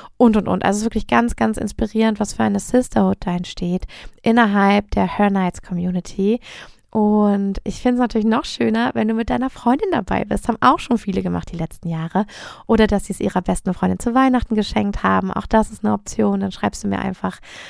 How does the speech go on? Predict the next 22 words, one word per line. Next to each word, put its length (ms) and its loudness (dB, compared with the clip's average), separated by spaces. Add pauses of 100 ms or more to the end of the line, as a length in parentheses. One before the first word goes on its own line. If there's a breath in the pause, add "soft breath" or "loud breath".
(180 loud breath)
wenn, 440 4
äh, 340 0
ich 100 -6
den 120 -6
Zugang 300 -2
erst 180 -4
dann 120 0
und 100 -4
dann 120 -2
freischalten 600 0
soll. 280 2
Also 160 -2
das 140 -2
ist 80 -10
gar 140 2
kein 160 0
Problem. 420 0
Schreib 260 -8
mir 80 -4
einfach 200 -8
per 140 -4
E-Mail 360 4